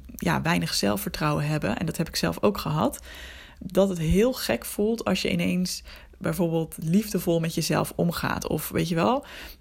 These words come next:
eh, gewoon tegen jezelf zegt dat je wel de moeite waard bent. Ik noem maar even een voorbeeld. Dat voelt heel onnatuurlijk en dan denk je echt: "Oh, wat gek, dit klopt helemaal niet met hoe ik me van binnen voel.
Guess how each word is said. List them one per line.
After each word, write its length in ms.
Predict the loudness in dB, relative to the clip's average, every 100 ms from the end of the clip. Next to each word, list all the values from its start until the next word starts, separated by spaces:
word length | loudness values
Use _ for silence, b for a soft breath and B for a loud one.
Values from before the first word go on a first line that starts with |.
| -6
eh, 200 | -2 0
gewoon 200 | 0 0
tegen 180 | 0 0
jezelf 380 | 0 2 0 0
zegt 200 | -2 -2
dat 140 | -2
je 100 | 2
wel 220 | 2 2
de 80 | 2
moeite 280 | 0 -2 0
waard 260 | 0 -2 -4
bent. 260 | -4 -4 -4
Ik 140 | 2
noem 140 | 2
maar 160 | 2 0
even 200 | 0 -2
een 60 | -2
voorbeeld. 600 | 0 0 2 2 0 -6 B B B B
Dat 160 | -2 0
voelt 220 | 0 0
heel 220 | 0 0
onnatuurlijk 880 | 2 0 -2 -2 0 4 4 4 2
en 60 |
dan 100 | 2
denk 140 | 2 0
je 80 |
echt: 280 | -4 -4 -4
"Oh, 240 | -2 0 0
wat 140 | -2
gek, 420 | -2 0 0 0
dit 140 | -2 0
klopt 240 | 0 2
helemaal 240 | 2 4
niet 160 | 2 2
met 140 | 0
hoe 140 | 2 0
ik 60 |
me 80 | -2
van 200 | -2 -2
binnen 280 | 2 2 0
voel. 400 | 2 4 4